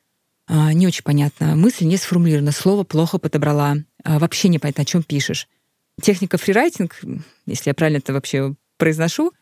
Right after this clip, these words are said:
она вот именно про то, попытаться просто выгрузить что-то, а потом уже сесть и отредактировать. А может вообще выбросить, э, просто нажать и удалить этот, э, не знаю, заметки. <laughs> Я, конечно, буду, скорее всего, писать в телефоне заметках или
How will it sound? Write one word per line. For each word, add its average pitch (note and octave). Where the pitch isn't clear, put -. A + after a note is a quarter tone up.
она A3+
вот B3
именно G#3
про G3+
то, E3
попытаться F3+
просто E3+
выгрузить D#3
что-то, D4
а F#3
потом B3
уже F3
сесть F3+
и E3
отредактировать. C#3+
А -
может D4
вообще B3
выбросить, E3
э, -
просто F3
нажать G#3
и -
удалить E3+
этот, -
э, B2
не -
знаю, C#3+
заметки. D3+
<laughs> -
Я, G3
конечно, -
буду, F3
скорее G3+
всего, F#3+
писать E3+
в D#3
телефоне F#3
заметках E3+
или D#3